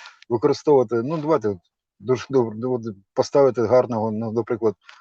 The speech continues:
гравця, там, ну, не знаю, Кріштіану Роналду на ворота, він буде поганим воротарем. Так, може, не треба на ворота ставити, адже, а Буфона поставити в нападі-, на, нападаючим, він буде,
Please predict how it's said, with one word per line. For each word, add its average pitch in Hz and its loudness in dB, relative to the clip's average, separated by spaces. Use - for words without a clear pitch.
гравця, 117 4
там, 95 -6
ну, 107 -6
не 98 -8
знаю, 90 -10
Кріштіану 120 0
Роналду 117 0
на 117 -2
ворота, 123 2
він 107 -4
буде 101 -4
поганим 101 -4
воротарем. 90 -10
Так, - -20
може, 104 -8
не 104 -6
треба 107 0
на 117 -4
ворота 120 -4
ставити, 87 -10
адже, 101 -4
а 113 -4
Буфона 113 -2
поставити 107 -4
в 95 -6
нападі-, 101 -8
на, 110 -4
нападаючим, 113 2
він 104 -6
буде, 101 -4